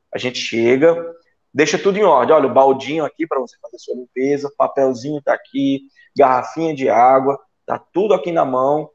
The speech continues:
fica no seu processo." A gente não passa a mão na cabeça, não fica ali, "Ô, meu filho tá sofrendo", não. Deixa tudo em ordem, deixa a pessoa se virar. Se passar muito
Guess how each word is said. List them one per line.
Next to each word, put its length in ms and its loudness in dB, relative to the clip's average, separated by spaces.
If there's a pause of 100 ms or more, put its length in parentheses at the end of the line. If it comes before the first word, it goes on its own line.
(260)
fica 380 -2
no 100 -6
seu 180 -4
processo." 800 -6 (960)
A 60 -4
gente 240 -6
não 140 0
passa 320 0
a 20 0
mão 160 0
na 100 -4
cabeça, 960 -2 (340)
não 80 -8
fica 220 -2
ali, 180 4
"Ô, 280 8
meu 180 4
filho 380 -8
tá 120 0
sofrendo", 880 0
não. 180 -4 (640)
Deixa 280 0
tudo 240 -4
em 80 -2
ordem, 300 4
deixa 180 -4
a 20 -10
pessoa 300 -8
se 160 -12
virar. 280 0 (720)
Se 180 -6
passar 440 2
muito 560 0